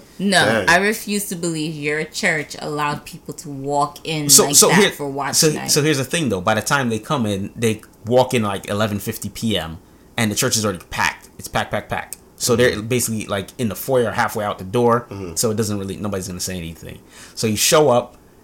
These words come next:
Speaker 3: you wait until midnight, you look around, "Oh, Jesus not here yet? All right, we out to the club." So
Speaker 1: Yeah, I always thought it was the rapture night.
Speaker 3: Th-, I think that's what some people think
Speaker 1: So
Speaker 3: it
Speaker 1: they
Speaker 3: is, so.
Speaker 1: wait to see if, uh, it's, uh,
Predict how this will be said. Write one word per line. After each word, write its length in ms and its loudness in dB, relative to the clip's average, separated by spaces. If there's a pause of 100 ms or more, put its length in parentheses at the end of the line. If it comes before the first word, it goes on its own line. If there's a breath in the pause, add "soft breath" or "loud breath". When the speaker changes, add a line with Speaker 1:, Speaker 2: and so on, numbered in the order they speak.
(140)
Speaker 3:
you 220 2
wait 280 2
until 240 2
midnight, 480 0
you 60 0
look 140 0
around, 280 4
"Oh, 160 0
Jesus 260 -6
not 140 -2
here 120 2
yet? 240 0 (120)
All 80 2
right, 140 4
we 100 2
out 120 4
to 60 -4
the 60 -4
club." 360 0 (640)
So 140 -2
Speaker 1:
Yeah, 160 2
I 120 -2
always 180 -4
thought 280 -2 (400)
it 80 -8
was 140 -6
the 140 -4
rapture 400 -4
night. 280 -10 (240)
Speaker 3:
Th-, 180 4
I 100 4
think 160 4
that's 140 4
what 100 2
some 120 2
people 220 0
think 160 0
Speaker 1:
So 100 4
Speaker 3:
it 80 4
Speaker 1:
they 60 2
Speaker 3:
is, 100 0
so. 80 0
Speaker 1:
wait 380 -2
to 100 -8
see 240 -4
if, 100 -12
uh, 200 -2
it's, 280 -6
uh, 40 -2